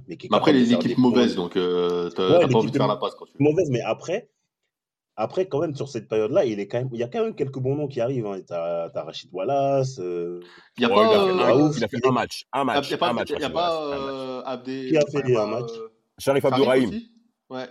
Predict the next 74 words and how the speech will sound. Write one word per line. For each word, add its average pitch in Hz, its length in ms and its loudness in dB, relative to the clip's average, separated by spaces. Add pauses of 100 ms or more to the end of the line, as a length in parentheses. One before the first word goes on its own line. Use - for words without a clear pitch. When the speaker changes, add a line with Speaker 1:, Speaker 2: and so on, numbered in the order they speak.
Speaker 2:
il - 20 -20
y 107 40 -16
a - 40 -20
Sharif 117 180 -12
Speaker 3:
Ouais, - 80 -20
Speaker 2:
Abdourahim 180 240 -4
Speaker 3:
Sharif 156 180 -4
Speaker 2:
aussi. 151 40 0
Speaker 1:
Ah - 20 0
ouais ? 127 180 4
Speaker 3:
Abdourahim 135 180 -2
vient. 101 220 -6 (320)
Ouais, 247 280 2
il 156 60 0
a 113 60 2
Speaker 2:
Mm. - 40 -6
Speaker 3:
fait, - 120 -10
ouais, 240 180 0
bien 90 160 -6
sûr, 240 380 -2
il 82 100 -8
a 80 40 -4
fait - 100 -10
la 95 80 -4
saison 101 240 -6
deux 95 160 -6
mille 98 160 -8
deux 101 100 -6
deux 95 100 -8
mille 101 180 -8
trois 127 520 2
et 101 60 -4
la 92 100 -4
fin 110 120 -6
de - 40 -12
saison 104 200 -8
deux 98 100 -8
mille 98 140 -8
un 95 60 -8
deux 95 80 -10
mille 98 220 -10
deux - 180 -4
avec, 85 300 -4
euh, 78 380 -4 (500)
avec 90 240 -4
les 98 140 -4
Hawks. 156 380 0
Speaker 1:
Mm, 104 220 -8
Speaker 3:
Alors, 110 120 2
Speaker 1:
Mutombo. 117 40 2 (120)
Speaker 3:
Rachid 131 100 2
Wallace 156 300 0
fait 131 180 -4
un 170 140 0
seul 135 300 -6
game, 87 240 -6 (240)
un 151 100 -4
seul 117 320 -6
game. 120 240 -6 (480)
Et, 131 180 -2
et 135 60 6
en 196 140 4
effet, 208 220 0
Speaker 2:
Mm. 101 40 -4
Speaker 3:
t'as - 80 2
Speaker 1:
Ah, 170 60 2
Speaker 3:
dit 208 60 0
le 104 80 2
Speaker 1:
je - 40 0
Speaker 3:
bon 120 80 0
Speaker 1:
pensais 131 140 2
Speaker 3:
nom. 131 80 -2
Speaker 1:
qu'il 127 240 -8 (680)
Speaker 3:
Mais 104 100 -2